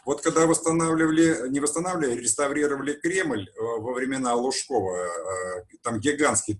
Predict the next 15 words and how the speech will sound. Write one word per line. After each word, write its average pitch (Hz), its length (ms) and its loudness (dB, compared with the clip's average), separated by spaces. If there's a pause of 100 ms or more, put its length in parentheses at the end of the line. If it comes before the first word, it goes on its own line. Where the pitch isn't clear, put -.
то 156 80 0
ли 143 100 -2
миллиард, 135 520 0
то 131 100 -2
ли 113 120 -2
два, 110 280 -2
то 139 160 -4
ли 113 160 -2
три 151 240 2
миллиарда 131 440 -2
долларов, 107 460 0 (160)
вот 117 200 -8
он 120 160 -10
весь 120 220 4
сияет. 104 540 -2